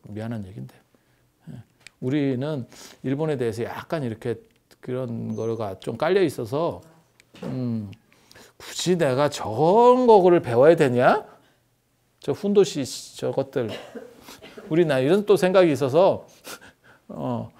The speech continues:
그냥 구경은 갈 수 있지만 굳이 저걸 어디 가오 무너지게 저런 아래 것들, 뭐 외놈들, 씨. 어, 우리는 또 그런 생각들이 있어요.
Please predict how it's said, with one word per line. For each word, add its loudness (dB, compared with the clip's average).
그냥 -2
구경은 4
갈 4
수 -6
있지만 -2
굳이 -12
저걸 -10
어디 -4
가오 2
무너지게 -2
저런 -14
아래 2
것들, 2
뭐 -10
외놈들, -8
씨. -16
어, -12
우리는 4
또 -2
그런 2
생각들이 -2
있어요. -2